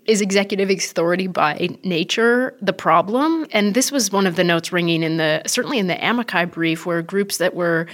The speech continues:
on the hard right from Americans for Prosperity, who are saying that executive overreach is, like, they, it's quite rich of them to, to conclude that it's gonna challenge democracy after they've beaten back every kind of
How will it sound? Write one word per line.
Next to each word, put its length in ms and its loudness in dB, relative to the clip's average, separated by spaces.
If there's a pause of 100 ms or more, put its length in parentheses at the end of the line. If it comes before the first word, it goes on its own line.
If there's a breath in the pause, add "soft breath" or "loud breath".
(280 loud breath)
on 180 4
the 100 4
hard 400 2
right 320 2
from 360 -2
Americans 480 2
for 160 0
Prosperity, 680 2
who 100 -6
are 120 0
saying 380 -2
that 260 -6
executive 460 0
overreach 460 0
is, 300 -4
like, 240 -2
they, 240 2
it's 160 -10
quite 260 -2
rich 380 2
of 120 -2
them 280 -2
to, 220 -2
to 280 -8
conclude 680 0
that 120 2
it's 120 -10
gonna 200 -2
challenge 640 0 (220 loud breath)
democracy 680 2
after 280 0
they've 320 -2
beaten 260 -2
back 260 0
every 220 -4
kind 280 -2
of 300 -8